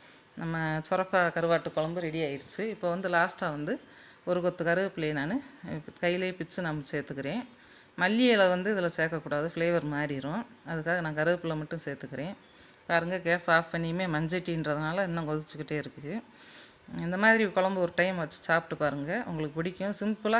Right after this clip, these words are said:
ஈஸியா செஞ்சு முடிச்சிடலாம். எல்லாம் ரெடியா இருந்துச்சுன்னா டக்குன்னு முடிஞ்சிரும். சாப்பிடவும் நல்லா டேஸ்டா இருக்கும். இந்த மாதிரி ஒரு டைம் குழம்பு வச்சு சாப்பிட்டு பாருங்க. உங்களுக்கு பிடிச்சிருந்துச்சுன்னா எங்க சேனலை சப்ஸ்கிரைப் பண்ணி லைக் பண்ணுங்க, எல்லாருக்கும் ஷேர் பண்ணுங்க,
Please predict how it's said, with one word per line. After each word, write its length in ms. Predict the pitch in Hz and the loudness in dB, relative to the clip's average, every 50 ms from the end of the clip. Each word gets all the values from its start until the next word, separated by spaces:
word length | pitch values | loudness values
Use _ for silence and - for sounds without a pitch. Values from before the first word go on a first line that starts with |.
| 226 190 | 2 0
ஈஸியா 300 | 196 196 - - 190 185 180 156 | -2 -2 -2 -2 -2 -2 -2 -2
செஞ்சு 180 | 151 160 160 151 | -4 -4 -2 -4
முடிச்சிடலாம். 640 | 151 139 131 - - 135 135 131 131 135 160 196 254 - - - - - - - - | -4 -4 -4 -4 -6 -6 -6 -4 -4 -4 -4 -6 -8 -14 -18 -20 -20 -20 -20 -12 -6
எல்லாம் 220 | - 165 175 165 160 | -2 2 2 2 2
ரெடியா 220 | 160 160 160 156 147 | 2 2 2 0 0
இருந்துச்சுன்னா 460 | 143 139 131 - - 143 139 143 175 208 202 - | 0 -2 -4 -6 -6 -6 -4 -6 -6 -6 -4 -4
டக்குன்னு 300 | 170 151 - 180 170 156 151 | -4 -4 -2 -2 -2 -2 -2
முடிஞ்சிரும். 400 | 147 147 147 143 180 220 226 - - | -2 -4 -4 -4 -4 -4 -2 0 4
சாப்பிடவும் 440 | 180 190 190 - 190 185 190 - 185 | 4 4 4 4 2 2 2 2 0
நல்லா 160 | 175 170 170 165 - | 0 0 0 0 0
டேஸ்டா 340 | 160 165 165 - - - 151 | -2 -4 -4 -4 -4 -4 -4
இருக்கும். 380 | 135 - - - 139 165 220 254 254 - - - - - - - - - - _ - | -4 -4 -6 -6 -4 -4 -4 -4 -6 -10 -20 -20 -20 -20 -20 -20 -20 -20 -20 _ -8
இந்த 140 | - 196 196 | -4 -2 2
மாதிரி 340 | 202 202 208 208 202 202 185 180 175 170 165 156 - - - - 185 | 4 6 6 6 6 4 2 0 0 0 -2 -2 -4 -6 -6 -4 -2
ஒரு 120 | 180 170 - | -2 0 2
டைம் 180 | - 190 196 190 - | 2 2 2 2 0
குழம்பு 260 | 170 170 175 180 170 | 0 0 0 0 0
வச்சு 160 | 156 - 175 156 | -2 -2 -2 0
சாப்பிட்டு 360 | - 160 156 165 - - 151 | 2 2 2 2 0 -6 -6
பாருங்க. 340 | 151 147 139 143 143 143 165 190 233 - - - | -4 -4 -4 -4 -4 -4 -4 -6 -6 -8 -10 -12
உங்களுக்கு 340 | 190 180 165 170 170 160 - | -8 -4 -2 -2 -2 -2 -4
பிடிச்சிருந்துச்சுன்னா 720 | 185 185 208 - 208 180 180 165 160 - - - 180 233 269 240 | -4 -4 -4 -4 -4 -2 -2 -4 -2 -4 -4 -2 -2 -2 -2 -2
எங்க 140 | 180 160 160 160 | -2 -4 -4 -2
சேனலை 340 | 170 165 165 170 165 170 208 262 - - - - - - - - - - - - - - | 0 0 0 0 0 0 0 -2 -4 -12 -20 -20 -20 -20 -20 -20 -20 -20 -20 -14 -8 -4
சப்ஸ்கிரைப் 460 | - 165 - - - 202 202 196 180 - - | -4 -4 -2 -2 0 2 2 2 2 0 -2
பண்ணி 160 | 160 170 190 190 | -2 -2 0 0
லைக் 260 | 165 156 165 170 - - 165 | 0 0 0 -2 -6 -6 -4
பண்ணுங்க, 260 | 147 143 147 151 151 165 175 | -4 -4 -2 -2 -2 -2 0
எல்லாருக்கும் 360 | 160 160 165 165 165 165 - - | 0 0 0 -2 -4 -6 -2 0
ஷேர் 240 | 147 160 156 - - | 0 0 0 -2 -8
பண்ணுங்க, 320 | 143 139 139 135 139 | -8 -8 -6 -8 -6